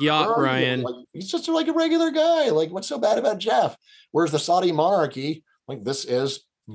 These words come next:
Speaker 2: as someone once said, you know, "This is the isis that won." You know, like, a group of, <laughs> of Islamist fanatics who took over a country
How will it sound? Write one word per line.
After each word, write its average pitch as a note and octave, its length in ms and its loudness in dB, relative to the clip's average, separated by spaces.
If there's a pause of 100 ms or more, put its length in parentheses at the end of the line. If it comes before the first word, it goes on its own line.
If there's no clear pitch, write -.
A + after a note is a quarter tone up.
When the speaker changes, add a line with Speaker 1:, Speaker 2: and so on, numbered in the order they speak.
(180)
Speaker 2:
as A#2+ 180 0
someone C#3 460 0
once C3 260 -2
said, C3+ 240 0
you C#3 60 -2
know, B2 80 -4
"This D3 200 0
is D3 100 -2
the D3+ 140 -8
isis C#3 420 0
that A#3 140 -4
won." E3+ 340 2
You A#2 140 0
know, A2+ 80 0
like, A#2 180 -6 (280)
a A#2 100 -2
group C3+ 460 0
of, C3 180 -2 (160)
<laughs> - 180 -20
of A#2+ 440 -6 (160)
Islamist B2+ 720 0
fanatics D#3 640 2
who B2+ 100 -4
took C3+ 280 -2
over D#3 260 2
a F#3 80 -4
country C3+ 600 -2